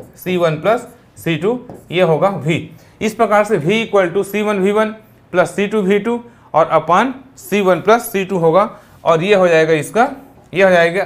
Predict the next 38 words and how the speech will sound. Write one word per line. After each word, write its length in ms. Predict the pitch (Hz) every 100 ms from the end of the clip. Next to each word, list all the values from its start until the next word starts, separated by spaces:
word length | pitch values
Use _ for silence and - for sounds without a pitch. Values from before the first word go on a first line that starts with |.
| -
इसका 300 | 151 - 220 294 - - _ _ 123
विभव 480 | 147 160 151 208 240 - - _
पुनर्वितरण 640 | 160 180 190 170 151 160 151
के 120 | 196
पश्चात। 600 | 180 151 - 143 110 - - _ _
तो 60 | 196
पहला 300 | 196 180 220
फार्मूला 440 | 220 165 175 180 175
ये 120 | 139
है। 220 | 113 104 - _ 135
जैसे 220 | 175 180
मान 200 | 160 190
लो 60 | 202
हमको 220 | 190 196
एग्जाम 320 | 165 170 185
में 80 | 196
एक 100 | 190
छोटा 240 | 165 185
सा 100 | 185
क्वेश्चन 360 | 180 160 196 180
दे 120 | 151
दे 140 | 175 202 - - - - _ 202
कि 60 |
दो 200 | 151 127 214
आवेशित 600 | 196 151 165 165 220 214
पिंडों 340 | 180 180 202 208
के 160 | 208
बीच 300 | 151 196 208 -
आवेश 360 | 143 170 208 -
के 140 | 208
पुनर्वितरण 680 | 208 165 185 185 180 180 185
के 120 | 180 180
पश्चात 560 | 156 - 180 147 - - - - 160
उसके 360 | 156 160 196 262 - - -
विभव 340 | 139 147 180 190
की 140 | 190
गणना 280 | 151 160 190
कीजिए। 380 | 185 160 165